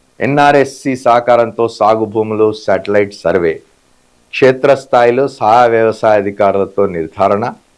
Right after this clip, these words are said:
ఐటీ చెల్లింపుదారులు, ప్రభుత్వ ఉద్యోగులు, ప్రజాప్రతినిధులకు పెట్టుబడి సాయం కట్. ఇదొక మంచి ఆలోచన.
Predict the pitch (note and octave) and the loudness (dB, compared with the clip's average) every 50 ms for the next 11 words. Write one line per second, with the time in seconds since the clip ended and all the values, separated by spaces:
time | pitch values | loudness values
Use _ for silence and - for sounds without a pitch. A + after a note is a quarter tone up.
0 | _ _ _ - G2 B2 C3 C3 C#3+ C#3 C#3 - B2+ A#2+ A#2+ B2 B2 B2 B2 A#2 | _ _ _ 0 0 0 2 0 -2 -4 0 0 0 0 0 -2 -4 -2 0 2
1 | A#2 A#2 A2+ A#2 B2 C3 C3+ C3+ C3 - G2 F#2+ F#2+ - B2 A#2 - - A#2+ A#2 | 4 4 4 2 0 -2 -2 -2 -2 -2 -2 -2 -2 -4 -6 -6 0 2 2 2
2 | A2 G#2 G#2 G#2+ A2+ A2 A2+ A2 A2+ A2+ C3 C3+ C3+ - F#2+ F#2 F2+ G2+ A2 A2+ | 2 0 -2 0 0 0 2 0 -2 -2 -2 -4 -4 -2 -2 -2 0 2 2 2
3 | A2 - - F#2+ F#2+ - - - A2 G#2+ G2+ G2 - G#2 G2+ G2 G2+ - - - | 2 2 -2 -4 -4 -4 -4 -6 -8 -8 -6 -4 -2 -2 -2 -2 -2 -6 -8 -8
4 | - _ _ _ _ _ _ _ _ - G#2+ - - - G#2+ A2 A2 G#2+ G2+ - | -10 _ _ _ _ _ _ _ _ 0 0 0 0 0 0 2 0 0 0 0
5 | G#2 G2+ G#2 G#2 G2+ G2+ - - E2 - - - _ _ _ _ _ _ _ _ | 0 2 2 0 -4 -6 -4 -4 -4 -4 -4 -10 _ _ _ _ _ _ _ _
6 | _ - G#2 A#2 A#2+ - A#2+ G#2 G2 F#2+ G2+ A#2 C3 B2+ - - C#3 A2+ G#2+ G#2+ | _ -2 0 0 2 2 0 -2 0 -2 -4 -4 -6 -6 -2 2 2 4 4 4
7 | A2+ A2 G#2 - - G#2+ G2+ | 2 0 -2 -4 -8 -6 -6